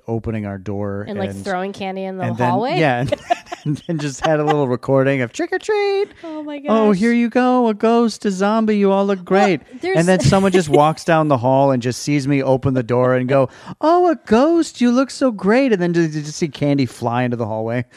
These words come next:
Speaker 1: <laughs> And then I
Speaker 2: Yeah.
Speaker 1: just shut the door.
Speaker 2: I guess that works.
Speaker 1: <laughs> Oh,
Speaker 2: We'd
Speaker 1: let's
Speaker 2: be
Speaker 1: do
Speaker 2: getting
Speaker 1: that.
Speaker 2: a, an email about that, I
Speaker 1: Let's
Speaker 2: guess.
Speaker 1: do that. Uh, just so everyone's aware, there is no trick-or-treating in the, uh, in the complex. Uh, and also, don't frighten the other tenants.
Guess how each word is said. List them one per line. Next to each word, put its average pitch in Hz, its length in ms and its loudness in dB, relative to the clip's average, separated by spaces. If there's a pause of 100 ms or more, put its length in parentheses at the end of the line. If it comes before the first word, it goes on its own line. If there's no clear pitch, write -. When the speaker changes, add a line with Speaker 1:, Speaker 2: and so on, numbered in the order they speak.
Speaker 1:
<laughs> - 200 -20
And 139 80 -2
then 202 160 2
I 165 60 2
Speaker 2:
Yeah. 175 80 0
Speaker 1:
just - 200 0
shut 160 200 2
the 165 60 0
door. 165 360 0
Speaker 2:
I - 160 -2
guess 302 240 -6
that 254 160 -4
works. 196 520 -10 (240)
Speaker 1:
<laughs> - 60 -6 (840)
Oh, 160 300 -2
Speaker 2:
We'd 110 100 -8
Speaker 1:
let's 156 220 -2
Speaker 2:
be 233 80 -4
Speaker 1:
do 196 80 -4
Speaker 2:
getting 214 220 -2
Speaker 1:
that. 185 320 -4
Speaker 2:
a, 185 40 -8
an 185 80 -8
email 180 420 -8
about 165 260 -12
that, 107 200 -14
I 110 80 -16
Speaker 1:
Let's 151 280 -6
Speaker 2:
guess. - 100 -18
Speaker 1:
do 127 200 -2
that. 110 380 -6 (220)
Uh, 120 220 -4
just 170 300 -6
so 220 140 -2
everyone's 165 380 -2
aware, 135 240 -2
there 120 140 -2
is 147 200 -2
no 143 120 0
trick-or-treating 117 760 -6
in 113 300 -8
the, 104 320 -10
uh, 101 380 -12 (180)
in 120 140 -8
the 110 80 -10
complex. 98 720 -10 (600)
Uh, 107 40 -16 (200)
and 113 140 -14
also, 120 280 -6
don't 110 240 -6
frighten 98 460 -10
the 95 140 -10
other 85 180 -12
tenants. - 540 -16